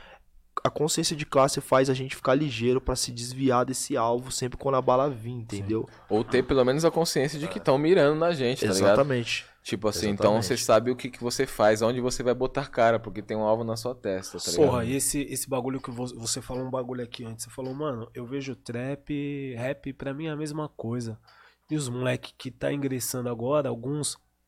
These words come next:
Speaker 3: os moleque não, não vou genera-, generalizar,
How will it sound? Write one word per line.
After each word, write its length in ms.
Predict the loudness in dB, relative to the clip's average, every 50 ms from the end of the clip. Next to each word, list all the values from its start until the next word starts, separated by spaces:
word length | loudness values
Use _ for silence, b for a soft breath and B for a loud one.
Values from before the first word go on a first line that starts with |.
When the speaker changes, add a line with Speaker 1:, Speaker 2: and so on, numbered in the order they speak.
| _ _
Speaker 3:
os 120 | -8 -8
moleque 400 | -6 -4 -2 -2 -2 -2 -4 -6
não, 160 | -6 -6 -6
não 120 | -6 -6 -6
vou 120 | -6 -4 -4
genera-, 540 | -2 -4 -4 -4 -4 -4 -4 -4 -4 -6 -8 _
generalizar, 1040 | -10 -6 -4 -2 0 0 0 0 2 0 0 0 0 -2 -2 -4 -4 -4 -4 -6